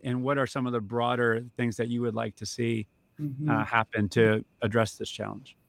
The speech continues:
Speaker 2: You know, one thing that I just wanna mention that, that, you know, really ties into this, in this, in this conundrum, there is such an opportunity for a company to step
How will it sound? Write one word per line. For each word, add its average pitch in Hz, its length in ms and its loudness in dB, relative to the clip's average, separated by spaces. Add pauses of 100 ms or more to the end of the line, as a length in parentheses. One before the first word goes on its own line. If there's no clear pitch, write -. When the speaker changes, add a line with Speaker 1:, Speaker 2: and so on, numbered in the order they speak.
(800)
Speaker 2:
You 196 80 6
know, 196 140 12
one 202 320 8
thing 254 200 12
that 208 180 10
I 175 100 8
just 185 240 2
wanna 165 160 6
mention 151 380 6
that, 135 260 4
that, 147 340 4 (480)
you 170 200 6
know, 156 80 10
really 151 280 8
ties 143 340 2
into 139 220 4
this, 131 380 2
in 196 360 6
this, - 480 6 (280)
in 208 380 8
this 156 440 4 (240)
conundrum, 156 720 6 (340)
there 180 200 8
is 165 160 2
such - 500 4
an 175 140 4
opportunity 143 840 2
for 139 540 4
a 135 60 -4
company 156 540 0
to - 180 -8
step - 360 2